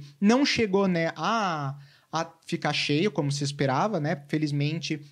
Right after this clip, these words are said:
a maior parte das pessoas que pegavam covid, eles não foram internados. O covid, a maior parte das pessoas que pegam não leva à internação, não leva à morte. Então, felizmente, ele, o, o, o hospital de campanha do Pacaembu, em São Paulo, ele não ficou cheio, mas ele operou por três meses só.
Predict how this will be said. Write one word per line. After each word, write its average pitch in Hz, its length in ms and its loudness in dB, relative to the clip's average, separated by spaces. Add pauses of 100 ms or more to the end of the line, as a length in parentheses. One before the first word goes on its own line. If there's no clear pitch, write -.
(160)
a 147 40 -2
maior 151 180 2
parte 147 200 0
das 147 140 0
pessoas 143 260 0
que 208 140 0
pegavam 170 400 2
covid, 147 640 0 (300)
eles 160 260 2
não 170 320 4
foram 175 220 2
internados. 147 640 -2
O - 20 -4
covid, 143 480 -2
a 151 40 0
maior 147 120 0
parte 143 160 -2
das 143 160 -2
pessoas 139 380 -6
que 143 80 -6
pegam 135 320 -4
não 170 180 2
leva 170 220 2
à - 20 0
internação, 143 640 -2
não 185 200 0
leva 151 280 2
à 160 40 2
morte. 156 440 0 (260)
Então, 190 220 2
felizmente, 196 840 2
ele, 160 300 0
o, 139 340 -2
o, 139 300 -4
o 156 40 -8
hospital 143 320 -2
de 143 120 -4
campanha 143 420 -2
do 190 160 2
Pacaembu, 175 460 0
em 143 80 2
São 143 240 -2
Paulo, 135 280 -2
ele 135 140 0
não 202 240 2
ficou 185 260 0
cheio, 214 360 0 (280)
mas 311 160 4
ele 269 120 4
operou 233 280 4
por 185 200 0
três 226 440 4
meses 165 420 2
só. 147 360 0